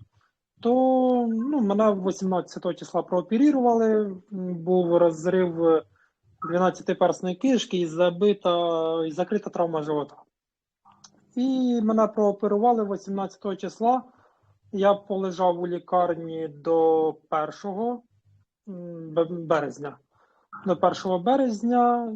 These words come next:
ну і поки там же ж, поки я лежав, я зібрав документи, які потрібно, описав, де сталася подія, як все сталося. І вже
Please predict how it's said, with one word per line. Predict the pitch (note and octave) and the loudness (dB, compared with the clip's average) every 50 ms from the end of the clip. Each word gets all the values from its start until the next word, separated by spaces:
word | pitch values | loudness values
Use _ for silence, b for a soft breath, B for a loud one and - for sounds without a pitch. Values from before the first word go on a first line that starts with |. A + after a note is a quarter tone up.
| A#3 C#4 D#4 | -10 -8 -8
ну | E4+ D#4 B3+ | -6 -4 -2
і | A3 G3+ G3 | -2 -2 -4
поки | F#3+ - A3+ G#3 G3+ G3+ - G#3+ G3 F#3 F3+ | -4 -4 -2 -2 -2 -4 -4 -4 -4 -2 -2
там | F3 - F3 F3 E3+ D#3 | -2 -2 -2 -2 -2 -2
же | D#3 D#3+ | -2 -2
ж, | D3 C#3 C#3+ | -4 -4 -8
поки | - - E3+ - F3 | -8 -8 -8 -6 -4
я | F3 E3+ E3+ | -2 -2 0
лежав, | E3 F3 E3+ F3 B3+ C#4 B3 G3 | 0 -2 -2 -2 -2 -2 -2 0
я | F3+ E3 D#3 | 0 -2 -2
зібрав | - - E3+ D#3+ F3 E3 D#3+ D#3+ | -2 -4 -4 -2 0 0 0 0
документи, | D#3+ D#3 D#3 - F#3+ A3 C4+ C4+ A#3 G#3+ - A3 | -2 -4 -4 -2 -2 -2 0 -2 -2 -2 -2 -4
які | G#3 F#3+ - G#3 | -4 -4 -6 -10
потрібно, | - - G3+ - G#3 G3+ G3 F3 F3 F3 E3+ E3 | -10 -10 -12 -10 -8 -8 -8 -6 -2 0 2 4
описав, | D#3+ E3 - - D#3 - - - E3 D#3 D3+ D3 C#3+ C#3 C#3 - _ _ _ _ _ _ _ _ _ - | 4 4 2 0 -2 -2 0 0 2 4 2 2 0 -6 -12 -12 _ _ _ _ _ _ _ _ _ -6
де | F3 D#3 F3 E3 | 0 2 2 2
сталася | E3 - - E3+ D#3+ D#3 D3 - - D3+ | 2 0 -2 0 0 0 -2 -4 -6 -8
подія, | - - E3 D#3 D#3+ A3+ B3+ B3 A#3 A3+ G3 F3 | -4 -4 -4 -2 0 2 2 4 4 4 2 2
як | F3 G3 G#3+ A3+ A3 - | 2 2 2 2 0 -4
все | - - A3+ G#3 | -10 -10 -10 -10
сталося. | - - A3 G3+ G3+ G3+ G3 F3+ - - G#3 G3 F#3+ F#3+ F#3 _ _ _ _ _ _ _ _ _ - - - - - - - | -6 -2 0 0 0 0 -2 -6 -8 -8 -6 -6 -6 -6 -10 _ _ _ _ _ _ _ _ _ -20 -20 -20 -20 -16 -10 -4
І | C4 C#4 C#4+ C#4 | -2 0 0 0
вже | B3+ A#3 G#3+ F#3+ E3+ G3 G#3+ A3 G#3+ | 0 0 -2 -2 -2 0 0 0 0